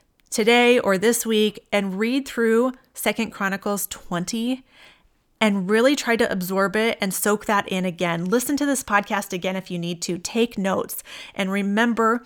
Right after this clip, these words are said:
this is how we are supposed to fight our battles.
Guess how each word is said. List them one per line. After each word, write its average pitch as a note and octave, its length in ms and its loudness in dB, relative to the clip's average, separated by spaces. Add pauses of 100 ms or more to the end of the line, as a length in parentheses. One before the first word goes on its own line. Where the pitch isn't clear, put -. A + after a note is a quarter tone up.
(140)
this A3+ 340 4
is E4 200 2
how A3+ 220 2
we G3+ 240 -2
are F#3+ 120 0
supposed F#3 400 -4
to F#3 60 -4
fight F3 340 -4 (100)
our F3+ 320 -2
battles. - 680 -4